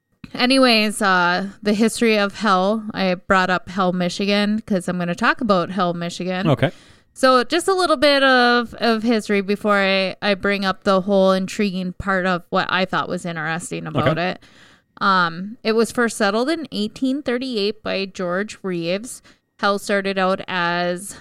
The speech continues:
Speaker 1: a grist mill and a general store on the banks of what is now called Hell Creek. So George's habit of paying the local farmers for their grain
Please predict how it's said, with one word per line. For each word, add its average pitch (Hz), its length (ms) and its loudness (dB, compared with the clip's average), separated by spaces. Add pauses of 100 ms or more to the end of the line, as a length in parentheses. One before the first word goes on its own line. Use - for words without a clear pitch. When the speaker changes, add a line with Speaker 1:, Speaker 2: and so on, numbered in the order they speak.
Speaker 1:
a - 140 -6
grist 202 460 -2
mill 202 580 0
and 196 200 -6
a 190 60 -4
general 190 380 0
store 180 720 0 (380)
on 190 200 0
the 185 60 -4
banks 202 380 -2
of 190 160 -2
what 202 160 2
is 196 140 -2
now 214 420 0
called 170 580 -2
Hell 180 380 -2
Creek. - 680 -8 (180)
So 190 340 0
George's 202 560 -2
habit 226 720 -4 (140)
of 170 720 -4
paying 226 320 -2
the 208 100 2
local 196 360 0
farmers 214 580 -2
for 185 180 -4
their 220 120 -2
grain 202 540 -4